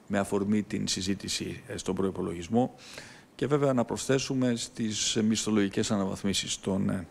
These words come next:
ε, γιατρών, ε, την αύξηση κατά είκοσι τοις εκατό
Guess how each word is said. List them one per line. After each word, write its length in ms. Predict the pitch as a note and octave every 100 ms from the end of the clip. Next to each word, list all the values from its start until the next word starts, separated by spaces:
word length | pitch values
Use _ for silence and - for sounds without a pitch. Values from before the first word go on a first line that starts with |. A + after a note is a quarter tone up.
| -
ε, 160 | G2+
γιατρών, 600 | G2+ G2 G2+ B2 C3 B2+ B2
ε, 280 | A#2+ A#2 -
την 340 | - G#2+ G#2+ G#2+
αύξηση 440 | A#2 - A2+ A2
κατά 260 | G#2+ G#2 G#2+
είκοσι 240 | G#2+ G#2
τοις 80 | -
εκατό 420 | G2 F2+ A#2+ A2+